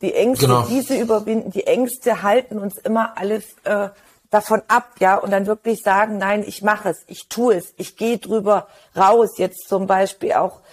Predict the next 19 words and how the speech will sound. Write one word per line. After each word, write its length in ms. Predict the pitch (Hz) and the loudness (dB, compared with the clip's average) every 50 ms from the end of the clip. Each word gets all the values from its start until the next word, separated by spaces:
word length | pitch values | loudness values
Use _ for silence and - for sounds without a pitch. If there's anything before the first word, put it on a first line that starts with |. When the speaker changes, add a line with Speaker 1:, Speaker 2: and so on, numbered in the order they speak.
| - - _ - | -20 -20 _ -6
Speaker 1:
äh, 300 | - - 160 147 110 110 - 92 - - 64 - - _ _ - | 0 2 2 2 2 -2 -6 -10 -14 -18 -20 -20 -20 _ _ -4
natürlich 520 | - 190 190 - - 214 202 233 - - - | -2 -2 -2 0 0 0 0 0 -4 -6 -8
ist 220 | 202 - - - | -10 -8 -6 -6
das 280 | 208 202 - - - - | -6 -6 -6 -10 -14 -8
eine 280 | - - - 196 196 - | -6 -6 -4 -4 -6 -6
große 320 | - - 175 190 - 208 | -4 -2 -2 0 2 2
Herausforderung, 800 | 214 190 165 165 190 208 - - 202 196 196 190 185 190 190 180 | 2 2 2 2 0 0 -2 0 0 0 2 2 0 -2 0 -2
wenn 140 | 180 185 185 | -2 -2 -2
du 100 | 185 180 | -2 -2
dann 160 | 190 185 180 | -2 -4 -2
nachher 280 | 180 180 170 185 - - | -2 -4 -4 -4 -6 -8
als 140 | 175 - | -8 -8
alleinerziehende 800 | - 175 175 170 170 190 - - - 185 - - 202 196 185 185 | -6 -4 -4 -2 -4 -4 -4 -6 -8 -10 -8 -6 -4 -2 -2 -2
Mutter 280 | 175 185 196 196 208 196 | -2 -4 -2 0 0 0
mit 180 | 190 190 185 - | 0 -2 -6 -4
zwei 220 | - 190 180 180 | -2 -2 -2 -2
kleinen 380 | 180 - 180 170 170 175 175 175 | -2 0 0 0 0 0 -4 -6
Kindern 440 | - 202 190 190 190 190 190 190 | -4 -4 -2 -2 -2 -2 -2 0
dastehst, 680 | 180 175 165 185 185 - - - 202 208 202 190 - | 0 0 0 0 -2 -4 -6 -6 -2 -2 -2 -2 -4